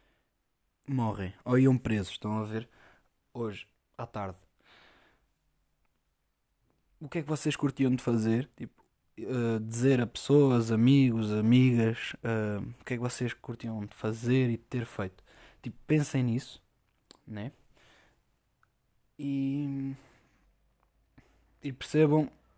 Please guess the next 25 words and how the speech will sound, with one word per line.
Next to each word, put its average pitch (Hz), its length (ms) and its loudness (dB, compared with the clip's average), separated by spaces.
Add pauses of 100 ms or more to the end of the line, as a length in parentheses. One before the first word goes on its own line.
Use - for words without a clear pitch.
(280)
o - 60 -14
que - 80 -4
é 151 60 2
que 135 40 -8
vocês 143 280 -4
têm 139 200 2
de 139 80 -4
fazer, 131 280 -4
tipo, 127 180 -8 (880)
na, 131 480 -6 (160)
para 123 100 -8
o - 20 -6
resto 123 280 -6
da 123 80 -6
vossa 123 340 -8
vida. 117 260 -4 (1700)
Não 143 100 -6
estou 151 200 -2
a - 20 -2
dizer 139 300 -2
que, 127 320 -6 (460)
claro 143 240 -6
que 139 120 -10
não 131 200 -2
é, 127 320 -2